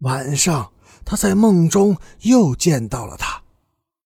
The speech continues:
她娇羞地笑着，娉娉婷婷地向他走来。他却傻愣痴呆地望着她，大张着嘴，嗓子眼里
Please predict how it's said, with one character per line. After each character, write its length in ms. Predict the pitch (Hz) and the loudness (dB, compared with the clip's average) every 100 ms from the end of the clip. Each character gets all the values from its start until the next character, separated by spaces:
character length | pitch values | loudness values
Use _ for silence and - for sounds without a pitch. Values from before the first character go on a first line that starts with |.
| _ _ _ - | _ _ _ -8
她 140 | 226 | -6
娇 340 | - 240 226 | -2 -2 0
羞 240 | 226 247 226 | -2 -2 -2
地 80 | 190 | -2
笑 420 | - 247 170 104 | 0 0 0 -6
着， 200 | - - _ _ _ _ _ _ _ | -16 -20 _ _ _ _ _ _ _
娉 360 | - 180 175 170 | -4 -2 0 -2
娉 260 | - 175 170 | -2 -2 -2
婷 380 | 151 156 190 | -2 -2 -2
婷 320 | 170 143 165 185 | -4 -4 -2 -4
地 160 | - - - | -6 -10 -16
向 240 | - 185 | -6 -4
他 140 | 147 202 | -2 -2
走 320 | - - - | -4 -10 -12
来。 320 | - - - _ _ _ _ _ _ _ _ _ | -8 -8 -10 _ _ _ _ _ _ _ _ _
他 140 | - 190 | -6 -2
却 160 | 196 | 0
傻 320 | 170 143 131 160 | 0 -2 -2 0
愣 260 | 196 151 | 0 0
痴 280 | - 208 202 | -2 0 0
呆 240 | 202 196 | 0 0
地 100 | 147 | 0
望 320 | 143 202 170 113 | 0 0 0 -4
着 120 | - | -8
她， 200 | - - _ _ _ _ _ _ | -10 -10 _ _ _ _ _ _
大 240 | 233 202 180 | -2 0 0
张 240 | 233 233 | -2 0
着 80 | 196 | -2
嘴， 340 | - - - _ _ _ _ - | -2 -12 -18 _ _ _ _ -16
嗓 340 | - 208 180 | -2 0 0
子 160 | 175 190 | -2 0
眼 240 | 185 214 | 2 2
里 200 | 202 147 | 2 0